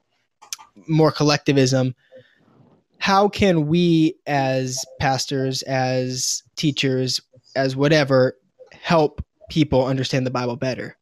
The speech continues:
'Cause you, you have a YouTube channel. Uh, last time I checked, it had over forty thousand subscribers. That's pretty good.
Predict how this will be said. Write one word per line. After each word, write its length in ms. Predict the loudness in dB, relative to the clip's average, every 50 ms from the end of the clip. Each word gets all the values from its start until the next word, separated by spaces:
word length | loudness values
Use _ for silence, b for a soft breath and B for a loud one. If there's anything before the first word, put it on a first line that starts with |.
| _ _ _
'Cause 320 | -2 -2 -2 -2 -4 -8 -8
you, 300 | -2 2 6 6 6 6
you 160 | 6 4 4
have 100 | 6 4
a 40 | 4
YouTube 320 | 4 4 2 2 -2 -2
channel. 360 | 0 0 0 0 0 -2 -4 -4 -2
Uh, 160 | -2 -2 -2 -2 -8 -14 -14 -6 _
last 220 | 0 2 2 0 0
time 80 | -2
I 40 | -2
checked, 280 | 0 2 0 0 2 0
it 40 | 0
had 140 | 0 0 0
over 240 | -2 -2 -4 -6
forty 360 | -6 -2 2 4 4 4 4 4
thousand 500 | 2 2 2 2 2 0 0 -2 -2 -4
subscribers. 640 | -6 -8 -6 -2 0 2 2 2 2 0 -2 -2
That's 160 | -4 -6 -8 -4
pretty 220 | -2 -2 -2 0
good. 320 | 2 2 2 2 2 0